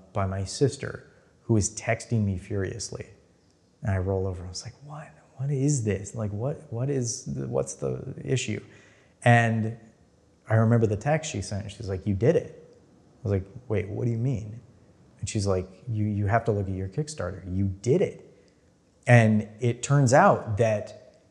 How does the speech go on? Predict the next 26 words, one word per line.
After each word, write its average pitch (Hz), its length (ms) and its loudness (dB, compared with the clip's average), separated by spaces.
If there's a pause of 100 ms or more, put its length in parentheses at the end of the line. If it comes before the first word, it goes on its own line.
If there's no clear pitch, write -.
in 120 120 8
the 117 60 6
middle 135 340 6
of 170 120 2
the 165 80 2
night, 98 360 0 (840)
uh, 107 300 6
a 117 100 4
gal, 127 460 4
I 110 160 2
think 151 340 0
from 156 320 0
New 135 120 6
Zealand 117 720 2 (400)
or, 113 320 8
or 110 260 -2
England, 107 580 2 (340)
um, 107 420 6
who 110 240 -2
was 110 160 0
a 107 60 -2
huge 147 580 4
fan 101 440 0
of 101 180 -4
Zoe 101 320 0
Bell, 90 580 -2